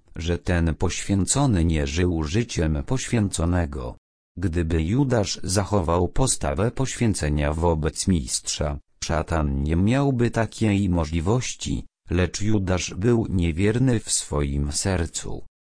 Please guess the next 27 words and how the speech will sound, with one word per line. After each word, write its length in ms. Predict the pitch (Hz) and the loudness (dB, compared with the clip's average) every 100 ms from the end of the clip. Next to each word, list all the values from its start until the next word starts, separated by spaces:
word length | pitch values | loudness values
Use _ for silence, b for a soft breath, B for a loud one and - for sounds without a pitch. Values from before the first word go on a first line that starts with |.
| _ | _
W 140 | 90 | 0
Ewangelii 800 | 101 85 78 71 73 73 76 78 | 2 2 0 0 -2 -2 -2 -2
według 460 | 78 80 73 80 - - | 0 0 0 -4 -6 -12
świętego 720 | - - 87 82 85 76 73 | -12 -2 0 0 -2 0 0
Jana 420 | 87 131 117 92 | 0 2 2 2
jest 420 | 82 85 87 - | 2 0 0 -4
to 200 | - 85 | -2 -2
tak 340 | - 127 - 131 | 0 -4 -2 0
napisane, 840 | 98 - 90 - 127 95 71 64 - _ | 0 0 -2 0 0 0 -2 -4 -12 _
jakoby 580 | 101 85 78 82 78 80 | -2 -2 0 -2 0 0
Judasz 580 | 87 139 123 95 82 90 | 2 0 2 0 0 -4
był 360 | 87 95 82 | 0 2 2
rozmyślnym 880 | 80 85 104 123 - 117 110 95 98 | 2 0 0 0 0 2 4 4 2
złodziejem. 800 | 85 85 90 95 110 73 64 65 - _ _ _ - | 0 0 0 2 0 0 -4 -10 -16 _ _ _ -8
Zdaje 520 | 85 82 131 110 73 | -4 0 0 0 -2
się, 360 | - 80 78 71 _ - | -2 -2 -2 -4 _ -2
że 180 | 95 | 2
nie 200 | 101 98 | 4 4
interesował 880 | 104 104 87 90 87 - 131 123 117 | 2 2 2 0 0 0 0 2 0
się 220 | 101 87 78 | 0 0 2
on 200 | 85 73 | 2 0
sprawą 680 | - - 143 120 135 127 | -4 -2 -2 0 0 0
pańską 680 | 117 101 98 - - 107 107 | 0 2 2 0 0 2 2
z 100 | 82 | 0
właściwego 960 | 82 76 65 - - 82 69 80 73 78 | -2 -4 -4 -8 -4 -2 0 0 0 -2
punktu 600 | - 117 110 - 101 92 | -2 -2 -2 -2 0 2
zapatrywania. 1040 | 98 - 92 - 101 92 98 71 64 60 | 0 0 0 2 0 0 -2 -2 -4 -8